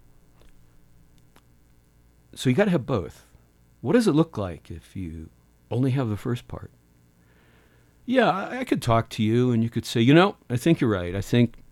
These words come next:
I think Jesus, eh, I think he is the God-man. He's God come in the flesh. I, I think so. And I think he died on the cross."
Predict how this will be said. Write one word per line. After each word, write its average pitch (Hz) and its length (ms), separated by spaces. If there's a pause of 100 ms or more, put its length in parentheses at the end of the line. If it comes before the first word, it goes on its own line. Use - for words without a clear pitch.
(520)
I 123 60
think 214 200
Jesus, 170 580 (160)
eh, 403 180 (580)
I 175 60
think 262 200
he 254 100
is 247 160
the 156 80
God-man. 95 500 (420)
He's 131 160
God 131 300
come 117 160
in 104 80
the 98 60
flesh. 90 380
I, 160 100 (100)
I 214 60
think 120 240
so. 101 320 (800)
And 220 180
I 190 60
think 170 200
he 135 60
died 110 240
on 104 100
the 92 60
cross." 92 560